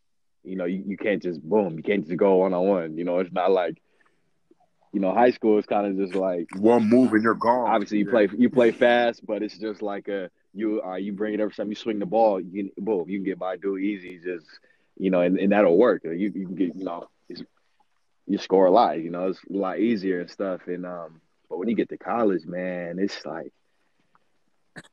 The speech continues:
Speaker 1: you just gotta, you know, you gotta learn how to, you know, you can't always be,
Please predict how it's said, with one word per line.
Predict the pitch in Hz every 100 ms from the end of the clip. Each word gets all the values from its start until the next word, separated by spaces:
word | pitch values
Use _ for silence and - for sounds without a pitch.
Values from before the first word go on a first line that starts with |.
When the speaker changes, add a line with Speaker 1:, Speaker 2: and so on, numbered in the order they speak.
| _ _ _
Speaker 1:
you | 90
just | 82 85
gotta, | 85 87 82 78
you | 85
know, | 87 82
you | 87
gotta | 98 90
learn | 90 92 92
how | 95 90
to, | 87 82 - _ _ _ _ _ _ _ -
you |
know, | 180
you | -
can't | - 104
always | 104 104 101
be, | 90 113 104 85